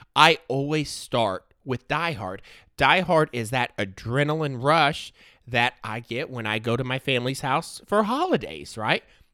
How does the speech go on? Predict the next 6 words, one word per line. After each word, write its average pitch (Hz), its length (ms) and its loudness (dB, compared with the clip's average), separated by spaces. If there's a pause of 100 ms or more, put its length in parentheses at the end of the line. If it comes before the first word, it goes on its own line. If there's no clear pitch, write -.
(500)
And 214 340 -2 (360)
you 196 180 -2
may 214 180 2
ask 202 320 0
yourself, 127 460 -2 (240)
"Quentin, 170 500 -4